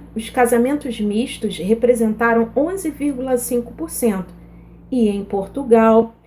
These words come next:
com um valor semelhante ao da Alemanha, houve o registro de onze vírgula seis por cento de casamentos mistos, ficando na faixa de valores representada pela cor rosa claro, de acordo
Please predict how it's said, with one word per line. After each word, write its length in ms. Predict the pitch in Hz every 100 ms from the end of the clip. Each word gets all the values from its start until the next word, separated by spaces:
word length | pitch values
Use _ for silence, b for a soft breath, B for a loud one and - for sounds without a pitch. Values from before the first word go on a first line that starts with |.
| b b
com 180 | 240 233
um 80 |
valor 380 | 220 208 208 311
semelhante 760 | - 311 294 233 214 247 302 -
ao 120 | 233
da 120 | 185
Alemanha, 680 | 185 202 240 220 226 240 254 B B B
houve 320 | - 294 294 285
o 60 |
registro 720 | 226 226 220 233 254 - 247
de 180 | 220 240 233
onze 400 | 269 359 349 311
vírgula 500 | 262 285 247 262 240
seis 440 | 240 226 220 226
por 180 | - 320
cento 500 | - - 226 233 240
de 120 | 233
casamentos 800 | 240 254 240 254 220 220 220 269
mistos, 640 | 226 226 233 220 - 165 - B B B
ficando 540 | - 330 - 262 277 285
na 180 | 294 -
faixa 520 | - 240 269 285 285
de 120 | 214
valores 640 | 196 233 226 226 247 247 -
representada 1040 | 220 339 - 269 254 285 277 220 214 220
pela 260 | 233 240 226
cor 340 | 226 269 262 220
rosa 500 | - 180 240 269 277
claro, 500 | 277 226 202 208 226 B B B
de 120 | 196
acordo 600 | 262 285 262 269 254 285